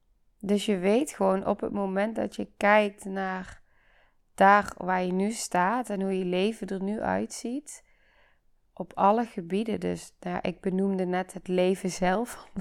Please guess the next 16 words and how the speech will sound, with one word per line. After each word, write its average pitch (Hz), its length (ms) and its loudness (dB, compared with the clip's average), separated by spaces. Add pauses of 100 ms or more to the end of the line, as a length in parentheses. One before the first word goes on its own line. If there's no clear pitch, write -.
<laughs> - 840 -10
Het - 140 -6
was 180 140 0
alsof 175 260 -4
ik 180 160 -4
daarin, 175 520 4
eh, 180 220 -4
het - 140 -6
gevoel 175 400 -4
had 180 180 -4
dat 180 120 -4
ik 180 140 -6
de - 60 -4
hele 180 220 0
tijd 180 260 -2
faalde. 185 640 -2